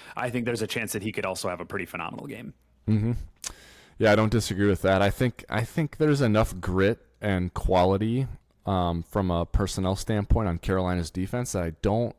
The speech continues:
Speaker 2: I mean, Seattle scored thirty-seven on 'em, but th-, you know, they were at home last week. Um,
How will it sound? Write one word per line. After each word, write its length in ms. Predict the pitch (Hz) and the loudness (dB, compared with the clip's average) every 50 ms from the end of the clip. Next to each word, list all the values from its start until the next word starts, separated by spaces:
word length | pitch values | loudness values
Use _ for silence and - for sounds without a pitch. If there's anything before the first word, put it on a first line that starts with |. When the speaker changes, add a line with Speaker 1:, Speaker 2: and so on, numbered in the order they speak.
| _ _ _ - _ _ - - _ _ _ _ _ _ _ - | _ _ _ -20 _ _ -20 -20 _ _ _ _ _ _ _ -4
Speaker 2:
I 40 | |
mean, 160 | 107 98 90 85 | -2 0 0 0
Seattle 320 | - - 110 110 120 104 | 0 2 2 4 4 2
scored 300 | - - - 110 92 - | 2 0 0 0 0 2
thirty-seven 480 | - 101 95 85 - - 101 87 87 85 | 2 0 0 0 0 0 0 0 0 -2
on 140 | 82 80 | -2 -2
'em, 100 | 80 80 | -2 -2
but 100 | 82 82 | -2 -2
th-, 140 | - 151 - | -4 -4 -4
you 80 | - 120 | -2 -2
know, 80 | 107 | -2
they 140 | 101 107 110 | 0 2 2
were 120 | 110 110 104 | 2 2 0
at 120 | 85 80 | 0 0
home 240 | 87 92 90 85 85 | -2 -2 -2 -4 -4
last 260 | 82 80 82 - - | -6 -6 -4 -2 -2
week. 320 | - 90 85 85 - - - - | -2 -2 -4 -8 -10 -14 -16 -12
Um, 380 | 92 92 90 87 82 78 - | -8 -6 -6 -6 -6 -8 -12